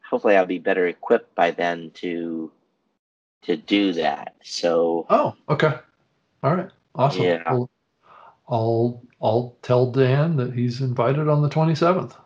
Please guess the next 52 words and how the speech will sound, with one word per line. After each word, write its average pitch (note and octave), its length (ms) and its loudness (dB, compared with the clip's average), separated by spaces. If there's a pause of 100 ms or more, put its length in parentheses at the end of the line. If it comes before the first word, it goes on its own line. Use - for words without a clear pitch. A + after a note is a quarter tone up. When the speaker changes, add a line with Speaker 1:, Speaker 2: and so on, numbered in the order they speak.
(640)
Speaker 1:
Yeah. F#2+ 380 2 (260)
Let's F2+ 140 -20
see G2+ 80 -6
if F#2 100 -8
we F#2+ 80 -4
can F2 120 -10
get F#2 120 0
him F2 160 -4
on, F2+ 280 2
and, E2+ 260 -8
uh, E2+ 280 -4 (600)
that G2 160 -4
puts - 220 2
us E2+ 120 -6
two G#2+ 280 4
weeks F#2 340 -2
out E2+ 240 4
from E2+ 140 -14
the D#2+ 40 -12
show, F2+ 460 0
and D#2+ 240 -6 (580)
he - 160 -6
won't, F#2 320 0
his E2+ 300 -4
hair A2+ 240 6
won't F2+ 240 0
be F2 80 -10
so - 160 -12
much D#2+ 220 -10
on D#2 160 -4 (100)
fire. D#2 420 0
Speaker 2:
<laughs> - 60 -20 (580)
Speaker 1:
Uh, E2 340 -2 (160)
two F#2+ 160 -10
Speaker 2:
Well, C#3+ 100 4
Speaker 1:
weeks D3 100 4
Speaker 2:
you C3+ 80 4
never D3+ 220 6
Speaker 1:
prior. - 0 -
Speaker 2:
know. B2+ 320 2 (200)
<laughs> - 500 -2 (140)
Speaker 1:
Yeah, F#2 320 -2 (320)
yeah. F2 220 -12 (920)
Speaker 2:
Hopefully E3+ 460 4
Speaker 1:
So - 0 -
have - 20 2
Speaker 2:
it - 20 2
Speaker 1:
you C3 60 4
heard C3 100 4
Speaker 2:
won't B2+ 120 -4
be. C3 80 -4
Speaker 1:
anything, C3 160 -6